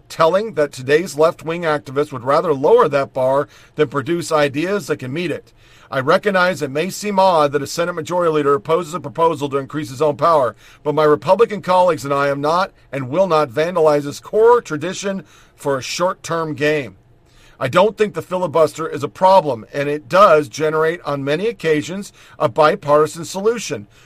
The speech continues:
We do have some big differences about a number of things, but there are a lot of things we do together." Twenty seventeen, "Eliminating the legit-, le-,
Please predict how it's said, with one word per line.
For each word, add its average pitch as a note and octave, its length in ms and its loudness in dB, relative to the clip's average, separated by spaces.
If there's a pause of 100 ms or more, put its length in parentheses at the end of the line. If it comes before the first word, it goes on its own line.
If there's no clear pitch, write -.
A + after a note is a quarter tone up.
(120)
We D3+ 80 -6
do F#3 220 -4
have G#3+ 180 4
some F3 280 -4
big D3+ 360 -4
differences F3 500 -2
about C#3+ 240 2
a D#3+ 40 -2
number D3 280 0
of D#3 100 -6
things, A3+ 400 -4 (240)
but D3 120 -8
there F3 100 4
are F#3+ 60 8
a F3 60 6
lot F3 260 4
of A3+ 100 0
things D#3 300 -4
we D#3 100 -8
do F3 160 -8
together." E3+ 600 2 (500)
Twenty C3+ 240 -4
seventeen, D#3 640 0 (180)
"Eliminating G3+ 560 2
the E3+ 80 0
legit-, F3 480 2
le-, D3+ 220 -4